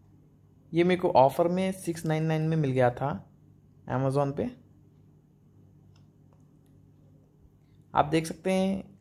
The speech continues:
आयरन मैन, जो पुराना आयरन मैन मेरे पास फर्स्ट आयरन मैन का फिगर था ये, उससे कंपैरिजन आप देख ले सकते हैं,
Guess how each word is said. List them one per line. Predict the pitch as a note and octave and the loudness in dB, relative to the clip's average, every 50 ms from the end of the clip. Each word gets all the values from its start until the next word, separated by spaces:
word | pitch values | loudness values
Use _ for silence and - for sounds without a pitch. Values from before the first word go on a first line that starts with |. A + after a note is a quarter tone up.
| _ - - | _ -4 2
आयरन | C3+ C#3 C#3+ D#3 D#3 | 2 4 4 4 2
मैन, | D#3+ E3 E3 D#3+ D#3 | 2 2 2 2 2
जो | D3+ C#3+ | 0 -2
पुराना | D#3 - C#3 C#3+ C#3+ D3 D3+ | -2 -2 -4 -2 -2 0 0
आयरन | D3 D3 D3 D3 D3 | 0 0 0 0 -2
मैन | D3 D3 D3 | -2 -2 -2
मेरे | D3 C#3+ C#3+ | -2 -2 -2
पास | - D3 C#3+ - - | -4 -4 -6 -4 -2
फर्स्ट | D#3+ E3 E3 - - - - | -2 -2 -2 -2 -12 -4 0
आयरन | F#3 E3+ D3+ D3+ D3+ D3+ | 2 2 4 2 2 0
मैन | D#3 D3+ D3+ | 0 0 -2
का | D#3 | -2
फिगर | D#3 - C#3+ C3+ C#3 C3+ C3+ | -4 -2 0 2 2 2 0
था | C#3 - B2+ | 0 -2 0
ये, | B2+ C3 D#3 D#3 - - - - - - - - - | 0 0 -4 -6 -10 -18 -20 -20 -20 -20 -20 -14 -8
उससे | B2+ C#3 - D#3+ D#3 | -8 -4 0 0 0
कंपैरिजन | D#3 D3 C#3 C3+ C#3 C#3+ C#3+ C#3+ | 0 0 0 2 2 2 2 2
आप | C#3+ C#3+ C3+ | 0 -2 0
देख | C3+ C3 B2+ | -2 -2 0
ले | C3+ C3+ | -2 -4
सकते | C3 - B2+ - - C3 C3 | -4 -4 -10 -10 -6 -6 -6
हैं, | D3 F#3+ - - | -6 -6 -10 -12